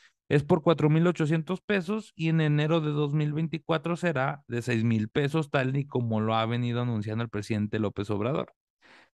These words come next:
Entonces, se les está invitando a todas y todos los adultos mayores que lean o escuchen este videomensaje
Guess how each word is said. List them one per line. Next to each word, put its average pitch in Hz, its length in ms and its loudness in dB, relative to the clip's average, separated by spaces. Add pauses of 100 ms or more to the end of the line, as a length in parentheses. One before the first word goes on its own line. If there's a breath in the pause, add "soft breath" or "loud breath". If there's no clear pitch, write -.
(240)
Entonces, 156 580 4
se 147 200 0
les 143 180 2
está 143 180 0
invitando 196 720 0
a 110 100 -6
todas 147 640 -2
y 117 120 -4
todos 120 200 2
los 139 160 4
adultos 120 280 0
mayores 120 800 2 (360)
que 104 80 -2
lean 123 480 4
o 104 60 2
escuchen 127 500 2
este 117 240 -2
videomensaje 104 920 -2